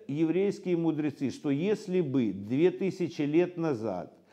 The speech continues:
ну, христиане просто говорили, что он Машиах, а такое было часто в еврейской истории, это же не первый был человек, который объявлял себя Машиахом, то это вопрос был бы рассматриваемый,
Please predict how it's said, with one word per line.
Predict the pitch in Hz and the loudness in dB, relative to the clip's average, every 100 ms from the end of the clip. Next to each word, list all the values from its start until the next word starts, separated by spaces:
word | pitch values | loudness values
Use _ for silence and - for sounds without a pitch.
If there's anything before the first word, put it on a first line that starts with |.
| - - | -20 -12
ну, | - 139 | -6 -4
христиане | 160 165 185 185 175 | -2 0 2 2 0
просто | - 196 190 - 151 | 4 4 4 0 0
говорили, | 147 147 139 139 | 2 2 2 0
что | 127 165 | -2 0
он | 160 156 | 0 0
Машиах, | 156 - 254 277 123 - - - - | -4 -4 -2 0 -2 -4 -18 -20 -4
а | - | 0
такое | 135 170 175 220 208 | 2 0 2 6 6
было | 185 202 190 | 4 4 2
часто | 190 233 220 - | 4 2 2 0
в | 147 | 2
еврейской | 143 127 120 107 - 113 | 2 2 2 0 -2 -4
истории, | 110 117 107 120 | -2 -2 0 0
это | 120 | -2
же | 123 147 | -2 -2
не | 160 | -2
первый | - 190 151 123 110 | 2 2 4 2 0
был | 98 107 | 0 -4
человек, | - 143 151 220 269 | -2 0 2 0 0
который | 185 143 185 180 | -2 0 2 2
объявлял | 135 156 151 180 175 | 2 0 2 0 0
себя | 156 139 151 | -2 -2 -2
Машиахом, | 143 - 110 92 87 - 80 - _ _ - - - _ | -2 -4 -6 -6 -10 -16 -18 -20 _ _ -20 -20 -20 _
то | 139 | 6
это | 190 - 262 | 6 8 4
вопрос | 240 247 247 269 | 6 4 4 4
был | 202 226 240 | 4 2 4
бы | 233 | 6
рассматриваемый, | 214 202 147 165 170 165 143 135 127 123 120 110 104 | 6 2 0 2 2 2 0 2 2 2 0 -2 -2